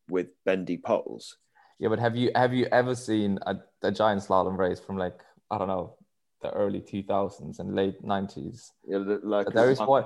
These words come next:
Speaker 1: a Von
Speaker 2: there is
Speaker 1: Breuning
Speaker 2: one
Speaker 1: or something.
Speaker 2: thing, no, there is one thing I would recommend for everyone to look at. It's the, I think it's the Olympic gi-, giant slalom in Nagano in Japan. Hermann Maier, Google it on YouTube,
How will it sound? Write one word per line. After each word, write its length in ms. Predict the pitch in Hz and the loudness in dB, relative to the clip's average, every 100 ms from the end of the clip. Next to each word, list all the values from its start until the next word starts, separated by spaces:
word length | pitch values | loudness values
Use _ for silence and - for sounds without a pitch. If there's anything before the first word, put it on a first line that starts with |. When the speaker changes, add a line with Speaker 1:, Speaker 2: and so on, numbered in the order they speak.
| - | 0
Speaker 1:
a 100 | - | -2
Von 140 | 101 113 | 4 6
Speaker 2:
there 100 | 131 | 6
is 60 | 113 | 6
Speaker 1:
Breuning 120 | 110 | 4
Speaker 2:
one 100 | 151 | 2
Speaker 1:
or 60 | |
something. 200 | - 123 117 | 2 -2 -2
Speaker 2:
thing, 80 | - - | -8 -6
no, 160 | 127 | 2
there 160 | 123 135 | 6 6
is 120 | 127 | 4
one 220 | 120 135 | 2 2
thing 140 | 120 113 | 2 -2
I 40 | |
would 140 | 104 101 | -2 0
recommend 480 | 113 - 107 101 | -2 -2 -4 -4
for 100 | - | -2
everyone 360 | 101 104 92 98 | -2 0 -2 -4
to 180 | - - | -4 -6
look 160 | 98 | -2
at. 140 | 98 92 | 0 2
It's 220 | 107 104 - | 0 -2 2
the, 360 | 104 101 95 - - | 6 6 6 2 -6
I 60 | |
think 340 | 117 151 147 120 | -2 -2 -2 -4
it's 120 | 117 | -4
the 100 | 113 | -2
Olympic 600 | 82 107 113 117 110 95 - - _ _ _ _ _ _ _ | 0 0 -2 -2 -2 -2 -4 -20 _ _ _ _ _ _ _
gi-, 180 | - - - | -12 -12 0
giant 340 | 110 101 98 | 2 2 0
slalom 540 | - 95 90 90 90 | 0 2 4 2 0
in 280 | 95 92 92 | -4 -4 -6
Nagano 500 | - 92 95 101 101 | -2 -2 0 0 -2
in 100 | 92 | -2
Japan. 420 | 90 - 95 101 110 - _ _ _ - | -6 -6 -4 -4 -6 -14 _ _ _ -2
Hermann 280 | 127 120 110 | 0 2 2
Maier, 460 | 101 80 87 101 - _ _ _ | 2 2 0 -2 -6 _ _ _
Google 280 | 139 123 113 | 0 2 2
it 100 | 104 | 2
on 120 | 98 | 0
YouTube, 500 | 95 92 - 78 | -2 -6 -8 -8